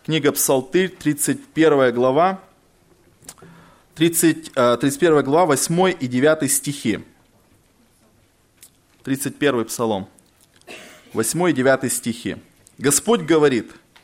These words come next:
человеку, Израилю, Давиду: «Вразумлю тебя, наставлю тебя на путь, по которому тебе идти.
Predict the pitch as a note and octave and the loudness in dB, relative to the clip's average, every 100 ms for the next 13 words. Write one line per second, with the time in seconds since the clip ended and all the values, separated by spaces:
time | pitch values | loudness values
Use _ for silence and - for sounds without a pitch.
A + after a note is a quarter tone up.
0 | _ _ - C#3 C#3 D3 F3+ E3 D3 A2+ | _ _ -2 2 4 4 2 2 2 2
1 | A#2+ A2+ C3+ D#3 C#3+ B2 G#2+ B2 C3+ D#3+ | -2 0 2 2 0 -2 0 0 2 2
2 | D#3+ C#3 - - _ _ _ - - - | 0 -2 -4 -16 _ _ _ -20 -20 -20
3 | _ _ _ _ _ - B2+ E3+ G3+ G3 | _ _ _ _ _ -4 0 2 2 2
4 | A3 A3+ D#3+ B2 G#2 A2 - - A#2 B2 | 2 2 0 2 0 -2 -12 -10 -2 -2
5 | - G3 F#3+ F3 D#3+ E3 D#3 D3+ G#3 G#3 | 2 2 2 -2 0 2 2 0 -2 0
6 | D#3 C#3 C#3+ F3+ F3+ D#3 D3+ C#3 D#3+ D#3 | -2 0 2 2 2 0 -2 0 2 0
7 | - - G#2+ | -4 -2 -2